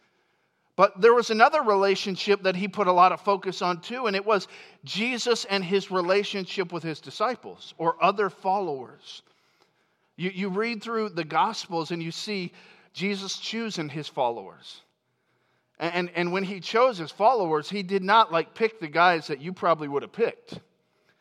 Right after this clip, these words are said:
Like, he chose some, some guys that were, uh, on the J V team, to, to put it nicely,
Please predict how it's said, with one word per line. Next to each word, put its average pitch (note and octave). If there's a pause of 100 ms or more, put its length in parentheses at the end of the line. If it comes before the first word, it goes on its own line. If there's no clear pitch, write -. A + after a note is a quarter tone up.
(280)
Like, D3
he D#4
chose G#3
some, A#2
some A#2 (580)
guys F3+
that D#3+
were, D3
uh, C3 (640)
on G3
the E3+
J E3
V A3
team, G3
to, -
to E3
put C#3+
it C#3
nicely, C3+